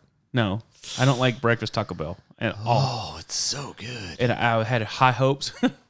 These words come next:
Speaker 1: This is Fat Talk.
Speaker 2: <laughs>
Speaker 1: All right, Fat Talk with Billy and Jimmy. <laughs>
Speaker 2: It's so
Speaker 1: Um,
Speaker 2: good.
Speaker 1: uh, I probably really should sit this beer down 'cause I just said Jimmy, not Jeremy. My name is Jeremy.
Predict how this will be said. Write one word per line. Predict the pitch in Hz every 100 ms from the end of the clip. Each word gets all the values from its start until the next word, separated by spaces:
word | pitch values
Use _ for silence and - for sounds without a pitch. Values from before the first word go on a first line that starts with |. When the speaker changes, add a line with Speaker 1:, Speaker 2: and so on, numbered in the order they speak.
| _
Speaker 1:
This | - 175
is | 139
Fat | 139 127
Talk. | 139 98 -
Speaker 2:
<laughs> | -
Speaker 1:
All | 139 117
right, | 117 92
Fat | - 143
Talk | 185 175 214
with | 131 110
Billy | 143 233 247
and | 185
Jimmy. | 175 131 107 73 -
<laughs> | 135 - 196
Speaker 2:
It's | - 160 143 151 139
so | 131 131
Speaker 1:
Um, | 135 113
Speaker 2:
good. | 123 104 85 - - 123 -
Speaker 1:
uh, | - 135 113 71 50 135
I | 147
probably | - 233 147
really | 143
should | - 123 107
sit | - - 110
this | -
beer | - 117 110 85
down | 58
'cause | 113 120
I |
just | 117 123
said | 127
Jimmy, | 110 110 101
not | 101 110
Jeremy. | 117 107 95
My | 101 135
name | 156 190 175
is | 175
Jeremy. | 135 175 160 98